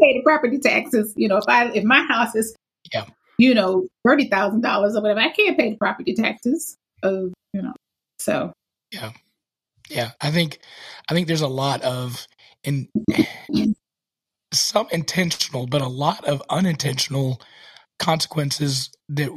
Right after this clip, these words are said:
Speaker 2: that, not, not unintentional consequences, uh, unintentional understanding of
Speaker 1: Right.
Speaker 2: what happens, you know, in that, "Oh, this neighborhood's coming,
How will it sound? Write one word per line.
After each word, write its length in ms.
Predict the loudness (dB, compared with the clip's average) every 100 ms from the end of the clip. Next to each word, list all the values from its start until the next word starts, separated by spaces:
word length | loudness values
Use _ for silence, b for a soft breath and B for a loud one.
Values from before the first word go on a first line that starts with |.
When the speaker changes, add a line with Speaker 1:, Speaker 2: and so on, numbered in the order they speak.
| -6
Speaker 2:
that, 180 | -4 -4 -8 _ _ _ -4 0
not, 180 | 0 0
not 180 | -2 0
unintentional 400 | -2 0 -2 -2
consequences, 580 | -6 -6 -4 -2 -2 -4
uh, 140 | -6 -8 -6 -2
unintentional 680 | 0 0 -2 -4 -4 -8 -2
understanding 920 | 0 0 -2 -2 0 0 0 -2 -8 B B B B B
of 500 | 2 2 2 -2 -8 -14
Speaker 1:
Right. 160 | -14 -14 _
Speaker 2:
what 240 | -2 0 0
happens, 560 | -2 -4 -4 -4 -6 -6
you 120 | -4
know, 220 | -2 -2 -4
in 180 | -6
that, 180 | -8 -10 -2
"Oh, 260 | -2 0
this 200 | 0 -2
neighborhood's 380 | 0 2 2 -2
coming, 400 | -4 -2 0 0